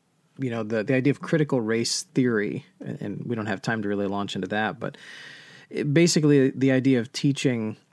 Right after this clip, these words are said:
uh, minority, uh, citizens that this country really at its core hates you. They just don't,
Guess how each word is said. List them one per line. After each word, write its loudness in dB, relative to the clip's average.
uh, -2
minority, 0
uh, -8
citizens 0
that -2
this -4
country -2
really 4
at 0
its -6
core 0
hates 0
you. 2
They 0
just -4
don't, -2